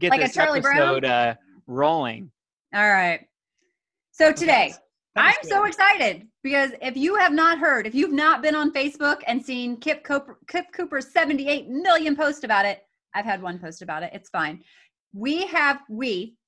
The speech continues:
Speaker 2: K C R A R, has partnered with Charlie Hustle for their new charity, which is called one K for Casey. Um, and what they're wanting to do is we're, they're helping raise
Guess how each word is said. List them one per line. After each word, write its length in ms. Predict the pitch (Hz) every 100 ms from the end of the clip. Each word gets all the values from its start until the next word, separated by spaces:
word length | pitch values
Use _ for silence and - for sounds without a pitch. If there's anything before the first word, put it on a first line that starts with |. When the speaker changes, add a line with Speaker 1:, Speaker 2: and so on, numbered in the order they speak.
| _
Speaker 2:
K 120 | 233
C 200 | 220 254
R 160 | 233 262
A 80 | 247
R, 240 | 190 208 - -
has 220 | 254 254
partnered 580 | - 311 311 277 320 269
with 140 | 254 240 -
Charlie 460 | 220 - 254 269 302
Hustle 500 | 311 240 247 240 247 -
for 380 | - 226 233 208
their 260 | 214 214
new 400 | 214 214 226 277 349
charity, 460 | 311 220 202 208
which 200 | 208 214
is 200 | 226 220
called 420 | - 220 202 196 185
one 460 | 180 208 233 247
K 460 | 254 240 220 220 220
for 180 | 220 202
Casey. 760 | _ 208 202 214 - 160 139 _ _ _ _ -
Um, 400 | 185 180 170 180 _ -
and 400 | 196 185 185 160 _ _
what 240 | 214 262
they're 140 | 285 339
wanting 380 | 254 269 285 294
to 120 | 302
do 380 | 220 180 175 202 _ _ 214
is 320 | 208 208 202
we're, 320 | 226 226 220
they're 120 | 220
helping 380 | 247 277 285 233
raise 400 | 226 240 247 233